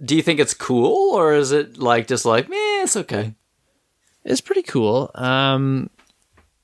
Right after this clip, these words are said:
Speaker 2: with the Vive, again, it's got these really decent controllers that come with it.
Speaker 1: Uh-huh.
Speaker 2: Um, they're super comfortable. You always know where they are. Like, it's super accurate. You can put one down. 'Cause we played in his basement, and we, I think we had a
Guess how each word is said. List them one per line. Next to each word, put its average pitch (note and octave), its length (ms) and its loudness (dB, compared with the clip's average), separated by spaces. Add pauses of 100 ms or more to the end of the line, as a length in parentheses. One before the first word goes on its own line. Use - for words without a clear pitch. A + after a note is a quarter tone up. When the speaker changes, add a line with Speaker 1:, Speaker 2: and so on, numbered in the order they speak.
(420)
Speaker 2:
with D3 180 -2
the E3 60 -4
Vive, E3+ 280 0
again, C3 480 0
it's B2 160 -2
got C3 140 0
these A#2+ 180 0
really B2 640 2
decent A#2+ 320 -2
controllers A#2+ 440 0
that C3+ 80 -2
come D3+ 160 -2
with D3+ 140 -2
it. A3+ 160 0 (200)
Speaker 1:
Uh-huh. A#2 260 -2 (500)
Speaker 2:
Um, A2 420 0
they're A2+ 80 2
super C#3 280 0
comfortable. A#2+ 580 -2 (140)
You - 140 -4
always C3 380 0
know B2+ 80 2
where A2+ 100 2
they G#2 120 2
are. G#2+ 180 4
Like, G2 300 0 (100)
it's - 320 -4 (160)
super B2+ 340 0
accurate. A2 320 0
You G#2+ 60 0
can A2+ 280 -2
put - 240 -2
one C3+ 180 0
down. A2+ 520 0 (520)
'Cause C3+ 140 0
we D3 100 0
played C#3+ 240 0
in B2+ 80 0
his A2+ 100 0
basement, G#2+ 400 0
and G#2+ 60 -2
we, A2+ 220 -2
I G#2+ 100 -8
think - 240 -6
we C#3 100 0
had A#2 160 0
a G2+ 260 2